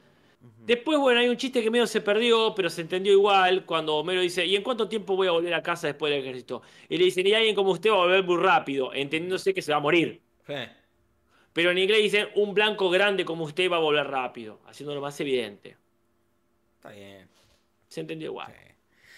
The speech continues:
Speaker 1: Eh, después lo tenemos a Moe, que está ahí haciendo el sudoku, pero antes dice que an-, estaba dibujándole cuernos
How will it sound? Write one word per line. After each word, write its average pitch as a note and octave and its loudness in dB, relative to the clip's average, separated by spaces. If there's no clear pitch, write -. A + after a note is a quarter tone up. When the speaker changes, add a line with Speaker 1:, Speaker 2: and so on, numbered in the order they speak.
Speaker 1:
Eh, C3 -6
después F3 -4
lo F#3 0
tenemos E3+ -4
a D3+ 0
Moe, F3 2
que C3 -8
está B2 -4
ahí C#3 0
haciendo C3 -4
el B2+ -2
sudoku, D3+ -2
pero C3+ -4
antes C#3 -4
dice B2+ -10
que A2 -8
an-, A#2+ -8
estaba C3 -4
dibujándole B2+ -6
cuernos E3+ -2